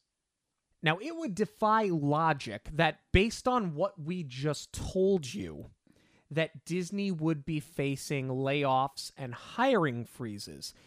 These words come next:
especially when they are so desperate for cast members here in Florida that they actually rented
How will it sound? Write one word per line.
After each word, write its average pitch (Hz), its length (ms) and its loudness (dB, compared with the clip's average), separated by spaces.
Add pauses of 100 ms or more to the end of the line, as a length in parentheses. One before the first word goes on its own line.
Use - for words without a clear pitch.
(160)
especially 214 760 -2
when 113 460 -8 (280)
they 156 240 0
are 165 200 8
so 247 460 6 (120)
desperate 202 500 -2
for - 160 -8
cast - 480 -2
members 151 440 -2
here 156 220 0
in 113 120 -4
Florida 160 720 2 (460)
that 208 180 0
they 247 220 2
actually 262 600 -2
rented 165 680 0